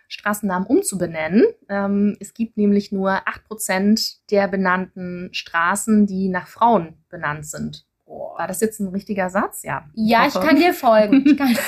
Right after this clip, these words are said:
Speaker 1: <laughs> Die Quelle ist nämlich der Gender Atlas, fand ich auch ziemlich spannend. Und,
Speaker 2: Aha.
Speaker 1: ähm, ja, das heißt, da gibt's noch Potenzial natürlich nach oben.
Speaker 2: Das ist ja wirklich so wenig.
Speaker 1: Das ist richtig wenig, ja.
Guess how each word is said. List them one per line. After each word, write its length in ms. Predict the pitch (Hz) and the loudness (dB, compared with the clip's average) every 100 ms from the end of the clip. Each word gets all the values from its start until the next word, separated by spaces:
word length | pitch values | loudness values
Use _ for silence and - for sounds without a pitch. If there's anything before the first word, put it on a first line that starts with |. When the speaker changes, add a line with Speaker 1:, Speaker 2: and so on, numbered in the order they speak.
| - | -6
Speaker 1:
<laughs> 260 | 554 466 320 | -8 -6 -2
Die 80 | 208 | 0
Quelle 240 | 220 233 | 4 2
ist 100 | 220 | 4
nämlich 180 | 214 202 | 4 4
der 120 | 175 | -2
Gender 360 | 151 160 185 214 | -4 -6 -4 -6
Atlas, 420 | 226 247 392 - | -6 -6 -6 -10
fand 140 | - 196 | -8 -8
ich 60 | 190 | -8
auch 80 | |
ziemlich 280 | - 196 202 | -8 -6 -8
spannend. 540 | - 175 202 269 311 - | -6 -4 -2 0 -2 -6
Und, 400 | - 196 208 208 - 214 | -4 2 4 4 2 -2
Speaker 2:
Aha. 180 | 190 | -2
Speaker 1:
ähm, 420 | 190 190 185 190 - - | -2 -4 -6 -8 -12 -12
ja, 400 | 190 160 143 165 - | -4 -2 -2 -6 -10
das 300 | 165 - - 170 | -10 -8 -4 -2
heißt, 340 | 175 196 - | 0 -2 -6
da 140 | 175 | -8
gibt's 200 | 180 175 185 | -8 -14 -20
noch 100 | 160 | _
Potenzial 540 | 190 170 - 156 156 | -20 -16 -12 -10 -10
natürlich 400 | 160 - 175 - | -14 -20 -20 -20
nach 120 | - - | -14 -4
oben. 440 | 202 220 240 247 _ | 4 6 6 2 _
Speaker 2:
Das 160 | - | -14
ist 160 | - - | -12 -12
ja 100 | - | -14
wirklich 380 | - _ 170 - - | -20 _ -10 -6 -2
so 560 | - 233 285 349 220 | 0 4 6 6 4
wenig. 320 | 220 285 247 | 4 4 4
Speaker 1:
Das 120 | 208 220 | 4 4
ist 80 | 285 | 2
richtig 340 | - 170 151 | 2 -8 -18
wenig, 380 | 160 156 156 - | -18 -16 -16 -14
ja. 300 | 160 170 | -10 -10